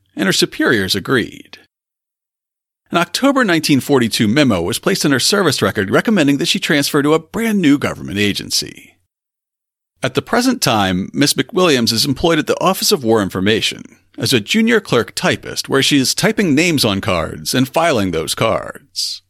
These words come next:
Because of Miss McWilliams' education and her previous experience outside the government, we feel she is better qualified to fill a more responsible position.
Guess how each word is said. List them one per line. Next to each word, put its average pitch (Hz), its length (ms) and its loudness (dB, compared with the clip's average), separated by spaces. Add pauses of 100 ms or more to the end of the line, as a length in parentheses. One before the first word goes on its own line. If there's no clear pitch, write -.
(1040)
Because 262 360 0
of 208 80 -2
Miss 190 160 0
McWilliams' 123 480 2
education 113 720 0
and 117 100 -2
her 127 60 0
previous 120 360 0
experience 113 480 0
outside 101 340 -2
the 87 60 -8
government, 107 540 0 (240)
we - 120 0
feel 151 280 2
she 160 140 2
is 139 100 0
better 220 280 0
qualified 123 600 0
to 170 60 -6
fill 143 360 2
a 156 60 -8
more 156 240 -2
responsible 160 640 -2
position. - 640 -2